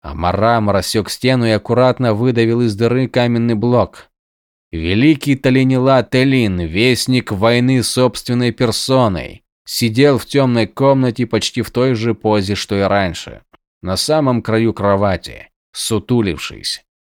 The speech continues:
уронив голову. «Почему они держат тебя в такой тьме?» проговорил Амарам, опуская клинок.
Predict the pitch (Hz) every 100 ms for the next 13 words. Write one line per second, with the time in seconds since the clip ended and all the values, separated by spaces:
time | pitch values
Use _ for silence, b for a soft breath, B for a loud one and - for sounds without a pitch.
0 | _ - 92 98 104 95 82 107 92 -
1 | 73 - - _ _ _ _ - - 90
2 | 95 104 107 107 101 92 92 95 85 98
3 | 90 98 95 92 - 90 - 95 90 104
4 | 98 78 - _ _ _ _ 90 98 120
5 | 160 185 185 175 131 131 139 135 113 -
6 | 107 101 98 95 85 - -